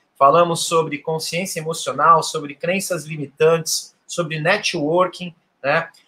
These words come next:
A gente tem tantos assuntos diversos aí tratando, e é importante que vocês consigam, é, visualizar essa ótica. Tudo começou porque, durante a pandemia, eu comecei a receber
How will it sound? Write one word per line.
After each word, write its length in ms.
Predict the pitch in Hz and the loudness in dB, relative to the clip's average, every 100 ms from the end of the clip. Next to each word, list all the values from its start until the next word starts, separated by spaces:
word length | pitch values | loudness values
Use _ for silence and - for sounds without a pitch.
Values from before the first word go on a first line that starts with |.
| _ | _
A 80 | 143 | -4
gente 180 | 208 | -2
tem 400 | 233 220 180 180 165 | -2 -4 -4 -6 2
tantos 360 | 240 285 233 | 2 2 2
assuntos 460 | 220 - 208 208 170 | 2 2 -2 -4 -6
diversos 480 | 170 165 170 170 160 | -2 0 0 0 -4
aí 180 | 156 | -6
tratando, 640 | - 139 - 165 196 151 - _ _ _ _ | -2 -2 0 0 0 -4 -10 _ _ _ _
e 320 | 143 147 147 | -2 -2 0
é 80 | 151 | 0
importante 520 | 180 208 196 262 262 | 2 2 4 2 2
que 80 | 220 | -4
vocês 500 | 190 185 - 185 175 | -2 0 0 0 -2
consigam, 500 | - 170 202 190 185 - | -4 -6 -4 -2 0 2
é, 240 | 160 135 | 2 2
visualizar 720 | - 196 190 170 147 156 156 - | 0 2 4 4 4 6 6 6
essa 300 | 143 - 135 | 0 2 2
ótica. 360 | 160 175 - | 2 2 -6
Tudo 200 | - 247 | -12 -16
começou 420 | - 214 190 - 214 | -8 -4 -4 -4 -8
porque, 460 | 220 - 131 117 _ _ _ _ | -12 -8 -6 -6 _ _ _ _
durante 300 | - 190 208 | -2 0 2
a 40 | |
pandemia, 500 | 214 202 185 175 202 | 2 2 2 0 4
eu 100 | 196 | 4
comecei 400 | 185 175 175 180 | 4 0 0 2
a 40 | 170 | 2
receber 600 | 175 - 170 165 175 | 2 0 -2 2 0